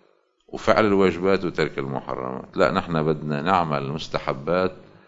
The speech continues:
حتى نستفيد من رأس مالها، من الحسنات اللي منحصل عليها، نستفيد من رصيدها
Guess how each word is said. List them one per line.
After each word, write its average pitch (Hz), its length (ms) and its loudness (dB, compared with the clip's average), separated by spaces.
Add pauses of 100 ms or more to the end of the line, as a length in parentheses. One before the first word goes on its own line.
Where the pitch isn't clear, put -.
(640)
حتى 85 720 2
نستفيد 90 760 0
من 78 240 0
رأس 80 360 -2
مالها، 85 420 2
من 71 260 -6 (560)
الحسنات 90 640 0
اللي 104 140 0
منحصل 95 480 -2
عليها، 87 600 2 (560)
نستفيد 120 560 4
من 120 180 8
رصيدها 120 880 6